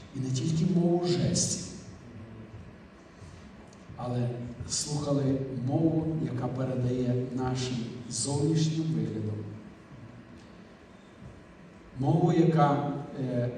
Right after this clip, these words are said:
передає наші цінності, коли ми нічого не пишемо,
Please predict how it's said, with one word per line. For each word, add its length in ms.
передає 880
наші 300
цінності, 960
коли 240
ми 160
нічого 460
не 160
пишемо, 540